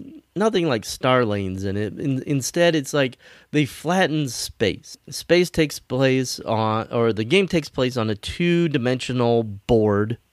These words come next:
more or less, and your ships can move wherever they need to go along the hex tiles. That takes time.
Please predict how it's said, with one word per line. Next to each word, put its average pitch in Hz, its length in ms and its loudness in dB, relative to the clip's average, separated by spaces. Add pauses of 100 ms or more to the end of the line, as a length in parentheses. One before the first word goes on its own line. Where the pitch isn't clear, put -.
more 95 260 0
or 90 60 -2
less, 90 420 -4 (260)
and 185 140 2
your 196 100 2
ships 170 300 -4
can 151 180 -2
move 139 300 0
wherever 117 380 0
they 104 360 0
need 120 260 -4
to 120 60 -8
go 104 240 0
along 98 280 -2
the 95 80 -4
hex 110 280 -6
tiles. - 480 -8
That 139 320 2
takes - 400 -4
time. 120 680 -4